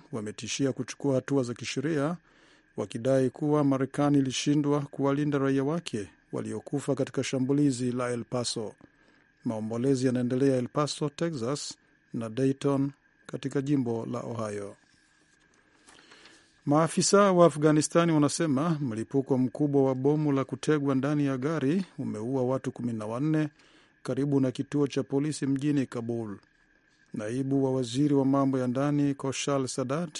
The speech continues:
ameliambi-, ameambia waandishi wa habari kwamba mlipuko huo umejeruhi watu mia moja arobaini na tano, wakiwemo raia tisini na wawili, na kusababisha uharibifu mkubwa kwenye majengo yaliyo karibu.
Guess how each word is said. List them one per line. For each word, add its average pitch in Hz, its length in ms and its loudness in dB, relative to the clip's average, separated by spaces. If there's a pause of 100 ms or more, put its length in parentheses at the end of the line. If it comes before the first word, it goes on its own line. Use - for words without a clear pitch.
(120)
ameliambi-, 110 640 -8
ameambia 117 480 0
waandishi 123 380 -4
wa 120 60 -6
habari 131 360 -2
kwamba 165 480 -6 (640)
mlipuko 139 460 2
huo 160 240 2
umejeruhi 143 480 4
watu 135 340 0
mia 127 200 0
moja 131 240 0
arobaini 117 240 -4
na 107 80 -6
tano, 147 480 -2 (140)
wakiwemo 127 520 -2
raia 131 240 0
tisini 131 300 -6
na 123 80 -4
wawili, 147 500 -4 (560)
na 117 100 -6
kusababisha 131 880 -4
uharibifu 131 720 -4
mkubwa 147 640 -4 (100)
kwenye 107 260 -8
majengo 135 800 0
yaliyo 135 520 -2
karibu. 104 500 -8